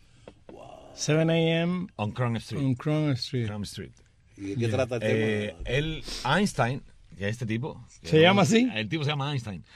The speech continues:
Speaker 1: ¿Pero
Speaker 2: Entonces,
Speaker 1: se llama, de verdad?
Speaker 2: el personaje, sí. El personaje se
Speaker 1: El
Speaker 2: llama Einstein.
Speaker 1: personaje se
Speaker 2: Sí.
Speaker 1: llama Einstein.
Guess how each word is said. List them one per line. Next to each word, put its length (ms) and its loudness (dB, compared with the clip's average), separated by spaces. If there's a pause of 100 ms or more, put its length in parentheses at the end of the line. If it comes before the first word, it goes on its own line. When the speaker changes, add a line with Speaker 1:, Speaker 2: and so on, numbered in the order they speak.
Speaker 1:
¿Pero 120 4
Speaker 2:
Entonces, 160 8
Speaker 1:
se 60 8
llama, 360 10
de 80 6
verdad? 380 6
Speaker 2:
el 60 6
personaje, 380 4
sí. 260 -2 (120)
El 60 -12
personaje 360 2
se 100 2
Speaker 1:
El 60 8
Speaker 2:
llama 240 6
Einstein. 140 4 (120)
Speaker 1:
personaje 260 6
se 100 2
Speaker 2:
Sí. 60 6
Speaker 1:
llama 260 2
Einstein. 260 -4